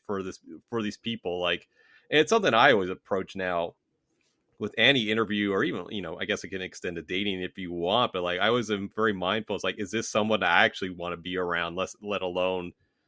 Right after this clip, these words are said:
like, work for?" And, you know, I, I, it's really kinda helped me turn down a couple job opportunities that I think were, would have been really bad situations to get into because it just was, like,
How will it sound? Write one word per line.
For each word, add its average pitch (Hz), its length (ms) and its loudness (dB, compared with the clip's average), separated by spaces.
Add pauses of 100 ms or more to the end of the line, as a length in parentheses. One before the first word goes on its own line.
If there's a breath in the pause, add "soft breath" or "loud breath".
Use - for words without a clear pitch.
(140)
like, 80 160 -12
work 98 360 0
for?" 78 520 -8 (640)
And, 85 460 -2 (120)
you 90 220 -10
know, 82 100 -6
I, - 140 -10 (200)
I, 101 80 -4
it's - 300 -8
really 107 220 2
kinda 98 240 -2
helped 113 200 0
me 110 220 -2
turn 110 260 -2
down 98 200 2
a 95 40 -6
couple 104 300 -4
job 107 300 4
opportunities 104 500 -2
that 92 100 0
I 85 60 0
think 87 180 -6
were, 92 140 -6
would 104 200 -2
have 87 100 -6
been 92 360 -2 (500)
really 104 340 2
bad 98 340 4
situations 101 520 -4
to 90 80 -14
get 101 260 -2
into 101 360 -4
because 87 280 -10
it 87 180 -8
just - 220 -14
was, 82 140 -12
like, 80 200 -6